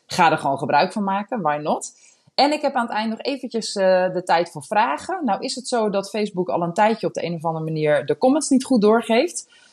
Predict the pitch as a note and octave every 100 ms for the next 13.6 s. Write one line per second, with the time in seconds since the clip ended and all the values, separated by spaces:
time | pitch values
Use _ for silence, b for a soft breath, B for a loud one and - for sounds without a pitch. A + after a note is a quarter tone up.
0 | b b G3 G#3 G3+ G#3 G3 A#3+ A#3+ A3
1 | G#3+ G3+ G3 F3+ F3+ F3+ E3 D#3+ E3 E3
2 | A3 B3+ A3+ A#3+ B3 F3+ E3+ E3+ D#3+ D#3+
3 | F3 F#3 A3 A3 F#3 E3+ E3 E3 D#3+ D3+
4 | E3 D#3 D#3 F3 F#3+ F#3 F3+ F3 - E3
5 | E3 - D3+ E3 D3+ D3 - C#3 C#3 C#3
6 | C#3 _ - - _ - C#3+ C#3+ - G3+
7 | F3+ F3 F3+ G#3 F3 D#3+ D#3+ D#3+ D3 D3+
8 | D3+ D3 D3 C#3 C#3 F#3+ A3 C#4 F#4+ B
9 | B B B B B2 - A#3 B3+ - G#3+
10 | A3+ G#3+ G3 F3+ B3 D4+ D#4 G3+ G3+ G#3
11 | G#3+ G3+ F#3 D#3+ D3+ - - - D#4+ C4
12 | B3 A#3 A3+ A3+ - G3+ G#3 - F3 F3
13 | F3 F3 - E3 E3+ -